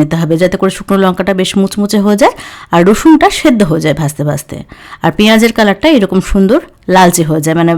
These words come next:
বেরেস্তা যেরকম হয় না রং, সেই রকম হয়ে যায়, তাহলে ভালো হবে খেতে। তো সব কিছুকে এখানে আমি হাত দিয়ে খুব ভালো করে মেখে নিয়েছি। এদিকে টিফিন বক্সটাও প্রায় ঠান্ডা হয়ে এসেছে, এবার ডালটাকে নিয়ে নেব। ডালটা দেখুন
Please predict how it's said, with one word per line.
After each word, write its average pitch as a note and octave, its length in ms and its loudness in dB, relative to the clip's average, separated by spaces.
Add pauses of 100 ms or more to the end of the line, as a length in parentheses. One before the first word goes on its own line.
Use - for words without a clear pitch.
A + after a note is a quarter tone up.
(160)
বেরেস্তা G3+ 440 2
যেরকম G3+ 340 0
হয় G#3+ 160 2
না G#4 40 4 (100)
রং, D#4 80 4 (140)
সেই A3 180 2
রকম D3+ 240 -4
হয়ে D3+ 180 -6
যায়, C3 140 -6 (680)
তাহলে F#3+ 240 0 (120)
ভালো E3 220 2
হবে D#3 220 -2
খেতে। D3+ 240 -10 (800)
তো G3 140 -2
সব G#3 180 0
কিছুকে B3+ 300 0
এখানে B3+ 220 2
আমি G3+ 160 4
হাত F#3+ 240 0
দিয়ে B3+ 100 0 (100)
খুব B3 200 -2
ভালো D#3+ 200 0
করে B3 180 0
মেখে - 280 -8
নিয়েছি। - 320 -8 (680)
এদিকে A#3+ 260 0 (100)
টিফিন G#3+ 300 0
বক্সটাও G3 320 -2 (100)
প্রায় G#3 180 2 (100)
ঠান্ডা F#3+ 340 0
হয়ে A#3 220 4
এসেছে, - 300 -4 (440)
এবার E3 260 -2
ডালটাকে F3 400 0 (100)
নিয়ে C3+ 180 2
নেব। C3+ 140 -6 (1500)
ডালটা G3 260 2
দেখুন G#3+ 160 0